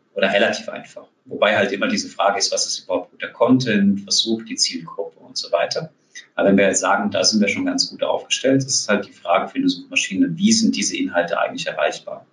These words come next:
Und wenn der, der Blick dann einfach auf einen einzelnen Webauftritt geht und der hat halt irgendwie zehntausend Unterseiten, ist es dann irgendwann die Frage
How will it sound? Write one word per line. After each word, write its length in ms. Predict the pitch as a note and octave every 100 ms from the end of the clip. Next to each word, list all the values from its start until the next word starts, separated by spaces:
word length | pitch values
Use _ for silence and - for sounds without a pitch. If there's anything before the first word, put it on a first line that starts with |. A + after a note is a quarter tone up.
| _ _ _ _ _ _ _
Und 420 | D#2 D#2 - - -
wenn 200 | - -
der, 200 | E2+ E2
der 100 | E2
Blick 240 | - -
dann 180 | G#2 F2
einfach 300 | E2+ - F#2+
auf 200 | - -
einen 120 | F2+
einzelnen 360 | E2+ E2+ - -
Webauftritt 540 | - - - - -
geht 340 | A2+ C3+ - -
und 80 |
der 100 | F2
hat 140 | - -
halt 140 | -
irgendwie 240 | - C3+ C3
zehntausend 640 | - C3 B2 G#2+ - -
Unterseiten, 800 | - A#2+ A#2+ - B2 - B2+ C3 - _ _ _ -
ist 120 | A2
es 120 | -
dann 140 | G#2 F#2+
irgendwann 400 | G2 G2+ F#2 F2+
die 80 |
Frage 560 | F2+ - F2 F#2 F2+ -